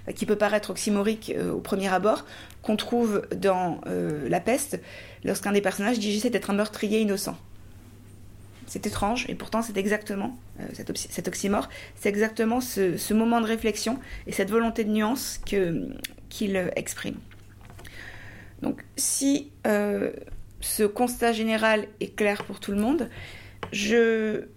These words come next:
vais passer rapidement sur les symptômes de cette maladie, cette crise de l'homme que, que Camus, euh, évoque. Donc, quels sont les symptômes ? Comment peut-on reconnaître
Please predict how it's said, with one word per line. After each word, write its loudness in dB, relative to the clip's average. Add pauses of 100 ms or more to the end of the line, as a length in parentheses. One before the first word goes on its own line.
(100)
vais 2
passer 4
rapidement 4
sur 0
les 4
symptômes 0 (360)
de -4
cette -2
maladie, 4
cette -6
crise 2
de 4
l'homme 4 (400)
que, 4
que -4
Camus, 0 (120)
euh, -8
évoque. 0 (760)
Donc, -6
quels 2
sont -2
les 4
symptômes ? -2
Comment 2
peut-on -2
reconnaître -2